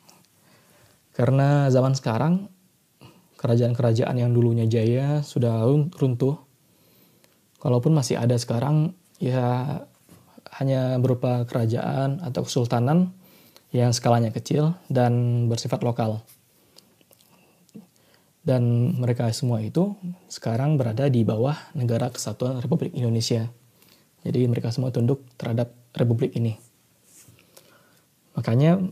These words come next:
yang dulu mereka punya pengaruh yang cukup besar, mereka punya nilai yang dianggap begitu tinggi, karena sekarang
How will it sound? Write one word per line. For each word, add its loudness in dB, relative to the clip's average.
yang 2
dulu 4
mereka 0
punya 0
pengaruh 0
yang -2
cukup -6
besar, -2
mereka -2
punya 0
nilai 2
yang 2
dianggap -2
begitu 2
tinggi, 2
karena 0
sekarang -2